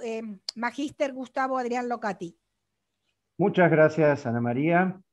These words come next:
Speaker 2: por la presentación. Quiero agradecer a, a Fanus y a la Bolsa de Cereales, eh, la invitación a participar de esta jornada. Lo que aquí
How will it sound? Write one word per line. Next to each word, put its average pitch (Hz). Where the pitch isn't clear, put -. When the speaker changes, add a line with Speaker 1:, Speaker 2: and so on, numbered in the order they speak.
Speaker 2:
por 113
la 104
presentación. 156
Quiero 135
agradecer 117
a, 113
a -
Fanus 170
y 117
a 107
la 101
Bolsa 110
de 107
Cereales, 139
eh, 131
la 123
invitación 175
a 113
participar 120
de 127
esta 113
jornada. 85
Lo 165
que 196
aquí 233